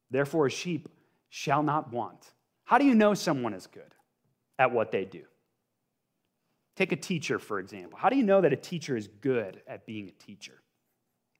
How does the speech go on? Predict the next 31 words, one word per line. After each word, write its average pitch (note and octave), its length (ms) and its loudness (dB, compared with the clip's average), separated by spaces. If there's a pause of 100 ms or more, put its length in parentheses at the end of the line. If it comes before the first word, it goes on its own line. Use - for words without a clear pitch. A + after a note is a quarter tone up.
Do D3 80 -2
you E3 60 2
look A3 120 10
at C#4 60 2
the G#3+ 80 -4
quality G#3+ 480 10
of E3+ 80 2
their D#3+ 120 2
training, A3 640 -2 (540)
where D#3+ 140 6
they G#3 100 8
went G#3 220 4
to F3+ 80 -2
school, A3 720 -2 (1400)
the D#3 100 6
degrees G3+ 560 4
they G3 200 8
possess, F#3+ 720 2 (180)
where F3 340 10
they G#3+ 220 6
teach, - 640 -8
what E3 320 6
they A3 160 6
teach, A3 400 -6
how D#3+ 160 8
well F3+ 260 10
they G3+ 140 6
can E3+ 180 -2
talk G#3 360 6
about G#3 340 6
teaching, A3 480 -8